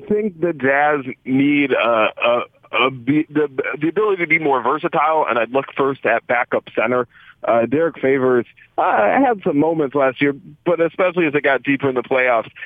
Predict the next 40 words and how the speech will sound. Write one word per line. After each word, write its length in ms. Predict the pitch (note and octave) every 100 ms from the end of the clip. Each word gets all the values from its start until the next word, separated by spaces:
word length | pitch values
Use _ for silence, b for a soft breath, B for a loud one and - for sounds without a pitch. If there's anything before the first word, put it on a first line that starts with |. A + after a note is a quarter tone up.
| B
you 60 | B2
know, 60 | B2+
I 240 | A#2 D3+ D#3
just 160 | E3+
saw 140 | F3+ D3+
somebody 280 | E3 D3 C#3+
who 280 | D#3+ D3 B2 B B B
stylistically, 1300 | - - D3+ - E3 E3 D#3 D#3 E3 D#3 D#3 D3+ C3 - G#2 F2+
uh, 140 | A#2+ A2+
couldn't 320 | - G3 E3
change 420 | - E3 D#3+ D3+
how 540 | D3 C#3 D3 D3 C#3 C3
the 80 | B2
Jazz 340 | A#2 C#3 B2 -
play, 280 | - D#3+ D3
and 120 | B2+
also 180 | C#3+ C#3+
just 180 | C3 A#2+ A#2+ - _ C3+ B2
very 260 | C3+ C#3 C3+
clearly 420 | - C#3+ C#3+ C3
was 140 | B2+ - -
far 220 | B2 C3+
worse 260 | C3 C#3 C3 C3
than 160 | B2
Rudy 240 | B2+ C3 A#2
Gobert. 560 | A2+ G#2 A#2 A#2 G#2 B B -
Uh, 180 | A2+ A#2+
so 100 | C#3+
I, 100 | B2+ -
I 140 | C3
think 200 | - D3
there's 180 | D3 A#2+
room 160 | D3 C3+
to 100 | -
upgrade 480 | D3+ - D3+ C3 B2
there 220 | D#3 C#3+ C3+
and 280 | E3 E3 D3+
get 140 | D3
the 100 | D3
ability 540 | A#2+ C#3 C#3+ C#3 C3+